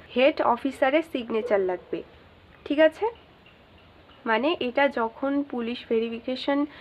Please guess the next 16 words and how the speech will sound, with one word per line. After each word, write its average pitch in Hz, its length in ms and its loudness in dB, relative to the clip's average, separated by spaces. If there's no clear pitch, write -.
করতে 240 420 0
যাবে 220 400 2
তখন 285 540 2
উনি 262 360 2
এই 240 140 0
সিগনেচারটা 233 640 -4
করে 233 260 -2
দেবে, 302 200 2
কিন্তু, 269 320 -2
আহ, 233 280 0
ফর্মটা 240 380 2
বাড়ি 220 240 2
থেকে 247 200 -6
ফিল 277 300 0
করে 277 260 4
যাবে, 302 260 2